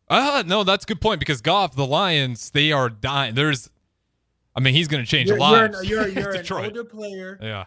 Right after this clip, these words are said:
Speaker 2: You, you've already been to a Super Bowl. You've been through that. You, you've, you've conquered that and everything like that.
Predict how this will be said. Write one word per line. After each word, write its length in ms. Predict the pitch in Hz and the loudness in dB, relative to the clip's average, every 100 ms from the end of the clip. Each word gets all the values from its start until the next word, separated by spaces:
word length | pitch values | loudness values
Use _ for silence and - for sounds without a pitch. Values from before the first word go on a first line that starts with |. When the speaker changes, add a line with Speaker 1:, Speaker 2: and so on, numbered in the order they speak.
| _ | _
Speaker 2:
You, 280 | 151 170 156 139 | -18 -18 -18 -20
you've 260 | 151 180 180 | -18 -16 -14
already 380 | 175 208 202 190 | -8 -8 -8 -12
been 300 | 151 208 220 | -10 -10 -10
to 180 | 226 226 | -10 -10
a 60 | 214 | -10
Super 280 | 226 196 | -14 -16
Bowl. 260 | 180 190 185 | -14 -14 -14
You've 320 | 165 156 123 | -16 -20 -16
been 220 | 170 214 214 | -14 -14 -14
through 200 | 220 202 | -14 -10
that. 380 | 202 202 202 _ _ _ _ | -10 -10 -14 _ _ _ _
You, 180 | 160 165 | -18 -16
you've, 380 | 156 175 170 147 147 | -16 -14 -14 -18 -20
you've 300 | 151 180 151 | -18 -18 -18
conquered 440 | - 208 208 208 202 | -14 -14 -12 -12 -10
that 180 | 202 196 | -10 -10
and 100 | 196 | -12
everything 380 | 196 196 196 | -14 -12 -12
like 220 | 190 190 190 | -12 -14 -10
that. 220 | 185 | -10